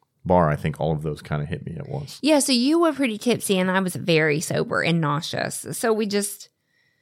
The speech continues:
Speaker 2: I don't know if we were the greatest combo that night. Why
Speaker 1: Mm.
Speaker 2: is it always one or the other? We're
Speaker 1: Mm.
Speaker 2: never on the same playing field.
Speaker 1: Well, I think, you know, that's probably normal, right? You, we can't both be, you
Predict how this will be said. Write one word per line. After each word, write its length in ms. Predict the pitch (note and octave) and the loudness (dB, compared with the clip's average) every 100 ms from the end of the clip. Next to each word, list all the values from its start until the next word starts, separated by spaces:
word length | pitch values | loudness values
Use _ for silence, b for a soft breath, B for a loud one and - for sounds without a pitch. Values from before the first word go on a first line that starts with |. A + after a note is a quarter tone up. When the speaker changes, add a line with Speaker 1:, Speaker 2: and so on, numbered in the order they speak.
| _ _ - | _ _ -4
Speaker 2:
I 80 | |
don't 120 | G#3+ G3 | 0 2
know 60 | |
if 100 | F3+ | 2
we 100 | E3+ | 0
were 80 | E3 | -2
the 100 | - | -4
greatest 360 | - - - - | -4 -4 -4 -8
combo 420 | - - - - A#3 | -8 -6 -6 -8 -8
that 160 | - | -10
night. 420 | G#3+ G#3+ G#3+ - - A3+ | -8 -8 -10 -14 -12 -2
Why 160 | C4+ | 2
Speaker 1:
Mm. 40 | G4 | 4
Speaker 2:
is 100 | F4+ | 2
it 80 | - | 4
always 340 | A#3 A#3+ A3 | 6 4 2
one 140 | G3+ | 0
or 140 | F#3 F3 | 0 0
the 180 | D#3+ - | -2 -6
other? 360 | - - - _ - | -8 -10 -12 _ -2
We're 60 | A#3 | 2
Speaker 1:
Mm. 40 | |
Speaker 2:
never 240 | A#3+ B3+ | 4 4
on 140 | C4 A#3+ | 4 4
the 80 | A3 | 0
same 260 | F3 G3 | -2 -4
playing 320 | F#3+ D3+ C#3 | -4 -4 -4
field. 260 | - - - _ - | -8 -12 -14 _ 0
Speaker 1:
Well, 160 | A2+ | 2
I 120 | G#2+ | 2
think, 220 | G#2 F#2 B2 | 0 -4 -4
you 80 | A#2+ | -4
know, 160 | G#2+ - | -4 -6
that's 120 | A#2 | -2
probably 200 | - A#2+ | 2 4
normal, 240 | A#2 G#2+ D#2+ | 2 -2 -4
right? 220 | D#2+ G2 | -4 -2
You, 100 | F#3 - | 0 4
we 140 | D4+ | 4
can't 220 | - - | 6 4
both 220 | F#2+ G2+ - | 6 4 8
be, 120 | |
you 100 | F2 | 6